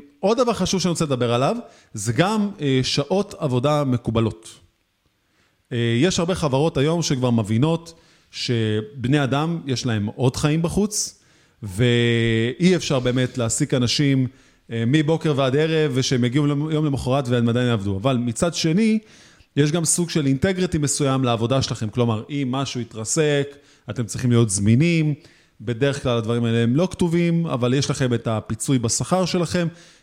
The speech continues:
יש המון דברים שהם באינטגריטי של איך אתם עובדים ולמה עובדים. אמ, אני לא יודע אם בסופו של, בדרך כלל זה לא מצוין בחוזים, אבל זה די, די מובן מאליו שאם עכשיו יש משהו שבניתם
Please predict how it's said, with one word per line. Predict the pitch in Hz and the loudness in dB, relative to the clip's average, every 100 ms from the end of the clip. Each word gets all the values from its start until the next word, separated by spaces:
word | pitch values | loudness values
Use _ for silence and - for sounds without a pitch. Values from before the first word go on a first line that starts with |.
| - | -2
יש | 170 196 185 | 0 2 0
המון | 147 165 180 | 0 0 0
דברים | 143 143 160 | 0 0 -2
שהם | - 156 127 | -2 0 0
באינטגריטי | 110 113 123 147 151 151 | 0 0 0 0 -2 -2
של | 135 117 120 | -2 -2 -2
איך | 147 143 | -4 -2
אתם | 156 | -2
עובדים | 139 131 135 | -2 -2 0
ולמה | 110 110 110 | 0 2 0
עובדים. | 98 92 92 - _ - - _ _ | 0 -4 -6 -10 _ -20 -20 _ _
אמ, | 127 127 131 131 127 123 127 _ _ _ _ - _ - | 0 2 2 2 4 2 -2 _ _ _ _ -20 _ 0
אני | 143 147 | 4 6
לא | 175 233 | 6 4
יודע | 196 170 165 151 156 185 - _ _ _ _ _ _ | 2 2 2 2 0 -4 -10 _ _ _ _ _ _
אם | 139 135 | 0 2
בסופו | 131 147 160 | 2 0 -2
של, | 170 | -2
בדרך | 151 175 220 | -2 -2 0
כלל | 208 | 0
זה | 143 | 0
לא | 143 | 0
מצוין | 165 165 143 120 | 0 -2 0 0
בחוזים, | 107 - 104 92 104 113 147 160 _ _ - | -2 -4 -4 -2 -2 -2 -4 -10 _ _ -6
אבל | 120 143 | 0 0
זה | 135 | 0
די, | 139 202 214 202 156 135 | 0 0 0 -2 -8 -4
די | 185 | 0
מובן | 208 180 135 160 170 | 2 2 2 0 0
מאליו | 147 131 151 120 | 0 0 0 -2
שאם | - 151 | -4 -2
עכשיו | 147 - 160 123 98 - _ _ - | -2 -2 0 0 -4 -16 _ _ -2
יש | 156 160 | -2 0
משהו | 165 190 | -2 0
שבניתם | 147 110 110 151 151 110 104 | 0 0 2 0 0 -2 -2